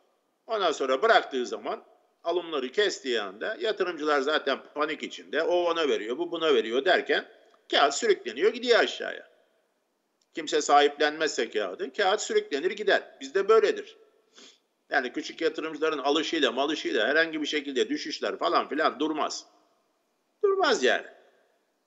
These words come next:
Ne o kadar para var ne de o kadar cengaverlik var. Birileri gelecek, o malı sahiplenecek, toparlayacak yani ortalığı.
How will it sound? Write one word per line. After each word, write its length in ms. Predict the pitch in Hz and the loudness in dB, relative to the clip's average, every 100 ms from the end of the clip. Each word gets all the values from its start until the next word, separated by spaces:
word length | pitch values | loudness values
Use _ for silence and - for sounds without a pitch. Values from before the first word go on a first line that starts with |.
| _ _ _ - | _ _ _ 0
Ne 140 | 208 | 4
o 80 | 185 | 6
kadar 340 | 185 170 170 | 6 6 4
para 240 | 170 170 110 | 4 4 4
var 200 | 160 180 | 2 2
ne 100 | 180 | 2
de 60 | |
o 120 | 160 131 | 4 4
kadar 320 | 113 156 151 | 2 2 2
cengaverlik 760 | 151 151 156 156 160 160 156 | 0 2 2 4 2 0 -4
var. 120 | - - - | -8 -8 -10
Birileri 360 | 240 202 160 123 | -2 0 0 0
gelecek, 420 | 180 131 196 208 | 0 2 0 0
o 100 | 180 | 0
malı 240 | 160 180 | 2 2
sahiplenecek, 800 | 190 160 165 165 165 151 143 - | 2 4 4 2 -6 -4 -4 -2
toparlayacak 680 | 156 151 147 151 143 160 147 | -2 2 2 2 0 -2 0
yani 200 | 135 113 | -2 -2
ortalığı. 560 | 110 120 117 107 104 | -2 -4 -2 -4 -4